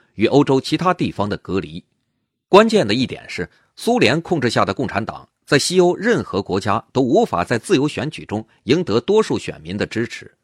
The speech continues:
共产党在东欧获得权力的方法，使得西欧的大多数人为之震恐，也自然而然地成为反共政党和西方盟国谴责的靶标。于是，西欧大部分地区对共产主义的支持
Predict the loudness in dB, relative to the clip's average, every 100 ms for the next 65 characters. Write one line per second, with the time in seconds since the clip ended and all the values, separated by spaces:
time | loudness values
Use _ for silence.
0 | _ _ _ _ _ _ 4 6 4 4
1 | 2 0 0 2 2 0 0 0 0 -2
2 | -4 -2 -4 -2 -2 -2 -6 -18 -20 _
3 | _ -6 2 2 2 2 2 2 0 0
4 | 0 2 0 -2 -4 -6 -4 -2 -2 -2
5 | 0 0 -2 -12 -20 _ _ _ _ _
6 | 0 2 2 4 2 2 2 0 -2 -6
7 | -8 -4 -2 2 2 2 0 0 -2 -4
8 | -10 -18 _ _ -2 0 0 2 2 2
9 | -2 -2 -2 -2 -4 -10 -12 -6 -2 -2
10 | -2 -6 -6 -4 -4 -6 _ _ _ _
11 | _ _ _ -8 -6 -8 -10 _ _ -2
12 | 4 6 6 6 4 2 -4 -4 -4 -4
13 | -4 2 2 2 -2 -2 -4 -8 -6 -6
14 | -4 -6 -6 -8 -8